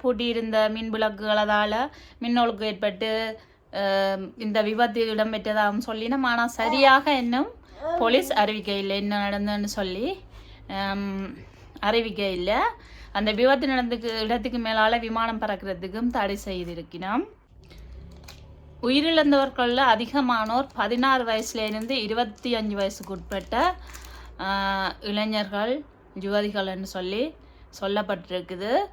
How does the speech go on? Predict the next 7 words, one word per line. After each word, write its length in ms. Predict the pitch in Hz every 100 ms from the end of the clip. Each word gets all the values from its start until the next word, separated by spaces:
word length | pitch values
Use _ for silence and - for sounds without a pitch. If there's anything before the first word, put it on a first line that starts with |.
| - - - -
உண்மையா 400 | 196 208 220 226
மிகவும் 520 | 240 220 214 214 220 240
கவலையா 480 | 226 220 254 226
இருக்குது. 280 | 202 185 196
இதை 200 | 196 196
கேள்விப்பட்டதுலேருந்து 960 | 196 214 214 202 196 196 196 190 185 220
மிகவுமே 720 | 226 202 202 202 196 233 302